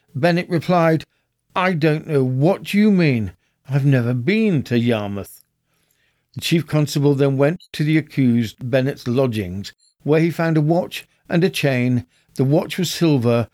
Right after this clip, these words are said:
and the chain was composed of gold and imitation pearl. "These have since then," said the constable, "been seen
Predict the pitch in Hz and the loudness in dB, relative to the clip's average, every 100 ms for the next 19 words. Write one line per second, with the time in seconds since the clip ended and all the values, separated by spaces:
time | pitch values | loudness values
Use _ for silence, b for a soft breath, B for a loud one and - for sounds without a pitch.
0 | _ _ _ _ _ 135 131 127 - 160 | _ _ _ _ _ -8 -6 -6 -6 0
1 | 156 147 139 135 - _ _ _ - 131 | 2 2 2 0 -4 _ _ _ -8 -6
2 | - 143 131 123 117 113 135 135 143 139 | 0 0 0 -4 -4 -2 0 2 2 0
3 | - 135 175 143 135 - 131 123 131 127 | -2 -6 -2 -2 -2 -2 -4 -4 -6 -6
4 | 139 131 104 92 85 _ _ _ _ _ | -4 -2 -2 -4 -10 _ _ _ _ _
5 | _ _ _ _ _ _ _ _ _ _ | _ _ _ _ _ _ _ _ _ _
6 | _ _ _ _ 160 202 220 156 170 139 | _ _ _ _ -2 0 0 0 -2 -2
7 | - 190 196 - 147 156 123 110 - 123 | -2 0 -2 0 2 2 0 -4 -4 -4
8 | 123 127 123 - 127 127 131 127 - 156 | -2 -4 -4 -2 0 0 0 -2 0 0
9 | 147 143 | 2 0